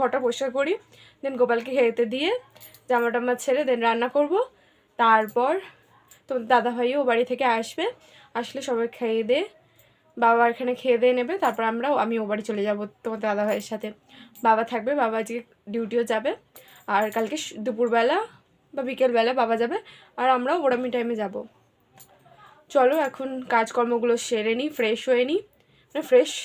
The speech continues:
হয়েছি। আমি কি আর বলবো তোমাদেরকে, চলো বিয়ে বাড়ি আপাতত, বিয়ে কমপ্লিট, এবার বউ ভাতের জন্য কালকে আবার প্রস্তুতি নেওয়া হবে। চলো আমার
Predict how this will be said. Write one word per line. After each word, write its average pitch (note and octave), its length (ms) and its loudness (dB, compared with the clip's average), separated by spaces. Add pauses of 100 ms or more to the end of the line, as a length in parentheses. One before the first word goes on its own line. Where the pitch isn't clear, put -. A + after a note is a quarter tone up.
(240)
হয়েছি। D4 420 0 (840)
আমি C4 180 -4 (1700)
কি C#4+ 140 -2
আর B3+ 60 6 (100)
বলবো G#3+ 200 0 (100)
তোমাদেরকে, A3 360 -6 (140)
চলো B3 200 -2 (680)
বিয়ে A#3+ 200 0
বাড়ি A#3 200 0
আপাতত, A3+ 320 -4 (520)
বিয়ে B3+ 200 -2 (100)
কমপ্লিট, A#3 480 -2 (100)
এবার C#4+ 220 -4
বউ A3 220 0
ভাতের A#3 340 -2
জন্য B3+ 180 0 (1500)
কালকে A3 320 2
আবার A3+ 200 -2
প্রস্তুতি G#3+ 500 -4
নেওয়া G3+ 220 -6
হবে। G#3 140 -12 (580)
চলো G#3+ 200 -2 (1080)
আমার A#3+ 140 -4